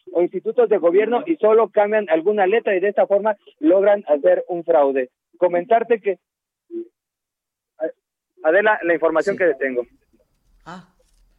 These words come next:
Speaker 2: este, ¿querías agregar algo, Carlos?
Speaker 1: Sí, Adela, comentarte que son un-, algunas de las recomendaciones. Pueden seguir,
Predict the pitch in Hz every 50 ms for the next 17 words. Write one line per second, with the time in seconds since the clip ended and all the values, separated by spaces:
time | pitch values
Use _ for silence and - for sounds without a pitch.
0 | _ _ _ _ _ _ - 131 143 139 _ _ - 143 139 _ 175 175 175 202
1 | 202 202 - 214 196 202 185 165 180 175 175 175 175 170 - 247 330 403 427 -
2 | - - - 165 175 185 196 339 339 - - - - _ _ _ _ _ _ _
3 | _ _ _ _ _ _ _ - 349 - _ _ _ _ _ _ _ _ _ _
4 | _ _ _ _ _ _ _ _ _ _ _ _ _ _ - - - 202 233 233
5 | 226 240 240 247 240 - 202 185 185 185 220 226 220 226 208 - 180 165 160 220
6 | 220 226 233 226 196 185 196 226 226 233 208 208 175 160 147 156 151 - 165 160
7 | 160 165 170 160 214 226 226 214 - 220 220 208 190 208 175 185 214 214